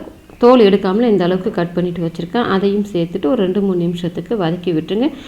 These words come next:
தோல் எடுத்தோம்னா நமக்கு நல்லா குழஞ்சி வந்துடும், அதனால கொஞ்சம் தோலோடவே சேர்த்துக்கோங்க. இப்போ இதை சேர்த்துட்டு வதக்கி விட்டுடலாம். இப்போ பார்த்தீங்கன்னா, எல்லாத்தையும் சேர்த்து நல்லா ஒரு ரெண்டு மூணு நிமிஷத்துக்கு நான் வதக்கி விட்டுட்டேன். இப்போ ஒரு லெமன் சைஸ் அளவுக்கு புளியை ஊற வச்சு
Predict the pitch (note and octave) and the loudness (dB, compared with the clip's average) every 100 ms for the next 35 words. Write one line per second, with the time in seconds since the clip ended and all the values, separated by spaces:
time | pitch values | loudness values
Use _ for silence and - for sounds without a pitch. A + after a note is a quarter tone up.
0 | - - - D4+ E4+ D#4 A3 A3+ A3 A#3+ | -20 -10 4 6 8 8 6 4 0 0
1 | B3 G3 G3 D4+ A#3 B3+ B3 A3+ A#3+ A#3 | 0 0 2 2 2 0 2 4 4 4
2 | F#3 F3+ F#3+ - G3+ G3 A3+ A3+ B3+ B3+ | 2 0 -2 -4 0 2 2 2 0 2
3 | G3+ G3+ F#3+ F#3 G3 G3 E3+ G3 F3+ E3+ | 2 2 2 0 -2 0 -4 -4 -4 -2
4 | G3+ F#4 - - - - - - - - | 2 0 0 -12 -20 -20 -20 -20 -14 -4
5 | A#3+ A3 A3 G3+ F#3 - B3+ F#3 F3 F3 | 2 4 4 2 2 0 2 2 0 0
6 | E3 D#3+ E3 E3 A3+ F4+ F#4+ - - _ | -2 -2 -2 0 2 2 0 -8 -20 _
7 | _ - - - - F4 D#4 E4+ E4 B3 | _ -20 -20 -4 4 6 6 6 4 4
8 | D4 C4 A#3 A#3 G#3+ G#3+ G#3 A#3 G3 F#3+ | 2 2 2 0 0 0 2 0 2 2
9 | G3 E3+ F#3 F#3+ F#3+ G#3 B3 G3 E3+ F3+ | 2 2 0 -2 -4 -2 -2 -2 -2 -4
10 | F#3 F3+ D#3+ D#3+ F4 - - - - B3+ | -2 -2 -2 0 -2 -4 -18 -20 -6 -2
11 | C4 F4 C4+ A3+ B3 C4+ A3 G#3 G3 F#3+ | 4 4 6 4 2 2 -2 -2 0 0
12 | F#3+ A#3+ A#3+ G3+ G3+ C4 F#3+ A3 F#3+ F3+ | -2 -6 -4 -2 0 0 2 2 0 -2